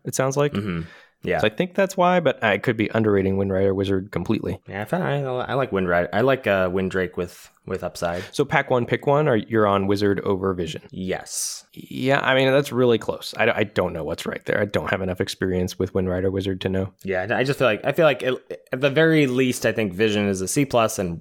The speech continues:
Speaker 2: Wizard is a B minus in my mind.
Speaker 1: Yep. I, I think I've got Vision at B minus as well.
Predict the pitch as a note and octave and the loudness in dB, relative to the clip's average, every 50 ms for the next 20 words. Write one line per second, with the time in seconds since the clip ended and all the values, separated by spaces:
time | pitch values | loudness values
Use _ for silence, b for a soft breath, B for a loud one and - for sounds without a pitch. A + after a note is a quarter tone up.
0 | - - G#2 G2+ F2 F#2+ F#2 F2+ F#2 E2+ E2+ - E2+ D#2+ D#2+ D#2 D2+ D2+ D#2 D#2 | -4 -2 -2 -2 0 -2 -4 -4 -4 -6 -6 -6 -4 -4 -4 -4 -4 -4 -6 -6
1 | - D#2 E2 D2 D2+ D2+ D2 D2 D#2 F#2 G#2 - - G#2+ F#2 - - _ _ _ | -6 -6 -6 -6 -6 -6 -8 -8 -8 -10 -12 -4 -4 -2 -2 -2 -6 _ _ _
2 | _ - C3+ - - A#2+ A#2 - - A2+ G#2 G#2 G2 G2 G2+ F#2 F2 G2+ F#2+ F#2 | _ -4 -2 0 -2 -2 -2 0 -2 0 0 0 0 0 0 -2 -2 -2 -2 -2
3 | F#2 F2 D#2+ D#2+ E2 - _ - G2 F#2 F2+ D#2 D2+ D#2+ E2 E2+ - - F#2+ F#2+ | -2 -4 -4 -6 -8 -8 _ -2 0 0 0 0 -4 -6 -8 -6 -4 -4 -4 -4
4 | - G2 - - - - | -2 -2 0 -2 -2 -4